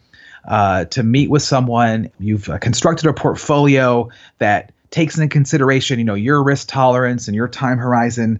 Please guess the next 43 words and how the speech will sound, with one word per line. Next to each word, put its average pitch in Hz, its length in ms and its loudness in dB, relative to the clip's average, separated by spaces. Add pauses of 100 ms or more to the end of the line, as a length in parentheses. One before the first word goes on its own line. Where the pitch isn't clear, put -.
(260)
there's 190 280 2
really 247 260 2
no 160 240 4
need 143 500 4 (220)
to 139 100 -2
constantly 143 640 -2
be 123 140 -2
moving, 123 500 0
you 139 80 0
know, 113 120 2
in 143 200 2
and 139 100 4
out 117 180 2
of 113 80 0
the 127 80 0
market, 151 460 0
'cause 120 220 -6
you're 131 100 -4
gonna 139 200 0
be 127 220 -2 (140)
totally 143 400 0
in 202 260 4
the 147 80 2
market. 117 520 0 (180)
And 131 140 0
when 120 80 0
we 139 100 0
have 175 180 -2
these 147 180 4
market 117 320 -2
fluctuations, 107 760 -4 (300)
you 147 100 4
know, 123 160 4
you're 131 160 4
gonna 190 160 2
be 135 100 2
able 127 180 0
to 156 100 -2
rebalance, 170 920 0
you 135 80 -2
know, 123 60 2
your 101 180 0
fixed - 520 -4